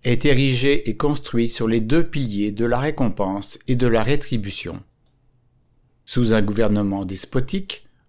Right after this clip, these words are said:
occupé par des hommes dénués de foi en Dieu, dans lequel la crainte de la rétribution spirituelle est absente,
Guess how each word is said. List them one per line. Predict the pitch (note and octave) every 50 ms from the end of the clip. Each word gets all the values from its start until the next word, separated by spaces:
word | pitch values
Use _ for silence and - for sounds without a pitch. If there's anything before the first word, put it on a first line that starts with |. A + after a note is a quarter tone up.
| _ _
occupé | - C3 B2+ - - B2+ B2+ C#3 C3+ C3+
par | C3+ B2+ A2
des | G#2+ A#2 A2+ G#2 A2
hommes | A#2+ A#2+ A#2 A2 G2+ G2
dénués | F2+ G2+ A2 C3 C#3 C#3 C3+ C3 C3+ C#3 C3
de | A2 A2+ G#2+
foi | - - - A#2+ A#2 A2+ G#2
en | G2 F#2 F2+
Dieu, | E2 F2+ G2 A#2 A#2+ B2 B2 B2+ - - _ -
dans | A#2 A2+
lequel | A2+ A#2+ B2+ B2+ - C3+ C3 C3 A#2+ A2+
la | G#2+ A2
crainte | G#2 - - - C3+ C3+ C3+ C3 B2 -
de | G#2 F2+ G#2
la | G2 G#2 G#2+
rétribution | A2 B2+ C#3 C3 B2+ - C#3 B2+ B2+ B2+ B2 - - B2+ A2 G#2
spirituelle | - - - D#3 C#3+ C3 B2+ B2+ - A#2+ A2+ G2+ G2+ - - -
est | D#3 D3+ -
absente, | B2 G#2+ - - - G#2 F#2+ G2 G2 - - -